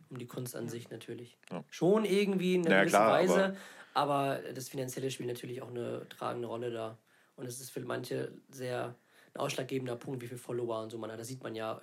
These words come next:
Speaker 1: dass irgendwie Leon Mascher, no front an der Stelle, aber dann irgendwie so ein, so ein Sommerhit landet, keine Ahnung was, oder, ne, irgendwelche Influ-, oder YouTuber jetzt auf einmal alle anfangen zu rappen. <laughs>
Speaker 3: Das stimmt.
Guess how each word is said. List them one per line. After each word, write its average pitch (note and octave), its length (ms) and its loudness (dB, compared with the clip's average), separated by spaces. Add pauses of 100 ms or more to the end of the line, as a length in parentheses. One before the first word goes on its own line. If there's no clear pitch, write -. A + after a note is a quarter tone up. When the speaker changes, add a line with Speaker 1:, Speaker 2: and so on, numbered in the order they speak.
Speaker 1:
dass - 200 -16
irgendwie A2+ 440 -8 (520)
Leon B2 280 -6
Mascher, A#2+ 520 -2
no B2 120 -4
front A#2+ 260 -4
an A#2 80 0
der B2+ 80 -6
Stelle, B2 320 -4
aber A#2+ 200 0
dann A#2+ 140 -4
irgendwie B2 240 -6
so A#2+ 140 -6
ein, A#2+ 140 -4
so A#2+ 80 -4
ein A#2+ 80 -2
Sommerhit A#2 360 -2
landet, A#2 320 0
keine A#2+ 260 -2
Ahnung B2 240 -4
was, A#2+ 180 -6
oder, A#2 260 -6 (480)
ne, C#3+ 320 -2 (340)
irgendwelche B2+ 480 -2
Influ-, C3+ 420 -2
oder B2 260 -2
YouTuber C#3 400 0
jetzt A#2+ 120 -2
auf A#2+ 80 -6
einmal B2+ 240 -4
alle B2+ 160 -2
anfangen B2 300 -6
zu A#2+ 120 -8
rappen. A#2+ 280 -6 (680)
<laughs> D3+ 100 -4 (120)
Speaker 3:
Das F3+ 120 0
stimmt. - 400 0